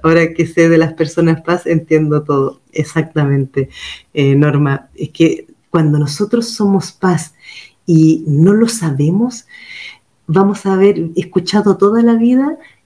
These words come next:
y nos vamos a haber sentido toda la vida como raras, como que no encajábamos, como que, eh, pareciera que, a mí muchas veces me decían que yo parecía como marciana, como que venía de, de, de, de otro planeta, así, porque no podía ser,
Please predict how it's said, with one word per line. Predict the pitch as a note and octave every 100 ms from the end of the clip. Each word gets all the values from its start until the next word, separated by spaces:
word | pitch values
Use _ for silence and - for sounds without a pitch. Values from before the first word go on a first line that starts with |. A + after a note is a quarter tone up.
| -
y | F3
nos | D#3+ C#3+
vamos | G3 F3+
a |
haber | F#3+ F#3+
sentido | F#3+ F3 G3+
toda | F#3+ G3
la | G#3
vida | A3 G#3+
como | E3 D#3 D3
raras, | D3+ D3+ D3+ D3 D3+ D3+
como | - C#3+ C#3
que | C#3+
no | C#3
encajábamos, | C3+ C#3 - D3 D3 C#3+ C#3+ C#3+ D3
como | C#3+ C#3+ C3+
que, | C#3+ C#3 - - _
eh, | C#3+ C#3+ C#3
pareciera | C#3 D3 C#3+ D3+ D3+
que, | D3 D3+ D3+
a | D3+
mí | D3
muchas | D3 D3 D3+
veces | D#3
me | D3+
decían | D3 D#3 D3+
que | D3+
yo | D3
parecía | D3 C#3+ D3 D3+
como | C#3+ C#3
marciana, | C3+ - - C#3+ C3
como | C#3 C#3
que | C3+
venía | C#3 D3 D3
de, | C#3+ D3 C#3
de, | C#3+ C#3+
de, | D3 -
de | C#3+ E3
otro | E3+ G3 F#3+ G3 F#3+
planeta, | F#3+ G#3+ E3+ C3+ C#3
así, | - E3
porque | D#3 D#3 -
no | D#3 D3+
podía | D3+ D#3 F3+
ser, | F3 G3+